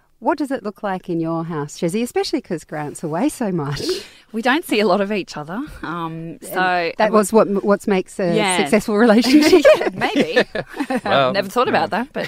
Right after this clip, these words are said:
Speaker 2: <laughs> you've heard it here first. Um, yeah, look, we use up pretty much all of our babysitting credits with grandparents and babysitters,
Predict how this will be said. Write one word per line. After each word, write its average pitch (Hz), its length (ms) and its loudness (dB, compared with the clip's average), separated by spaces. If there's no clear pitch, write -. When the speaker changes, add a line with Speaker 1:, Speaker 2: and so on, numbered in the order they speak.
Speaker 2:
<laughs> 330 300 -2
you've 214 140 0
heard 202 220 2
it 214 120 -4
here 202 140 -6
first. 170 560 -8
Um, 185 360 4
yeah, 247 100 2
look, 262 160 0
we 285 100 -2
use 277 280 -4
up 196 180 4
pretty 220 180 -4
much 185 200 -8
all 190 140 0
of 185 80 -4
our 165 140 -4
babysitting 151 580 -8
credits - 480 -14
with 151 240 -12
grandparents 147 680 -8
and 151 100 -8
babysitters, 139 760 -6